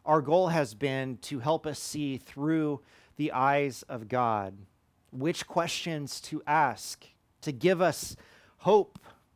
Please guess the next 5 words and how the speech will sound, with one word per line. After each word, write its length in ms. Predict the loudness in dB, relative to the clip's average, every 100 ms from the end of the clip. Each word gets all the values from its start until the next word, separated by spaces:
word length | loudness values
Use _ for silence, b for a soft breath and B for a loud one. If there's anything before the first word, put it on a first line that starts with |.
| _ b b b b b _ _ _ _ _ _ _
boldness, 1120 | -2 4 4 4 -2 -8 -8 -10 -10 -10 -14 -20 _ _ _ _ _ _ _ _ _ _ _ _ _ _ _ _ _ _ _ _ _ _ _ _ _ _ _ _
to 120 | -12
make 180 | -10 -10
us 80 | -12
brave, 520 | -10 -10 -8 -12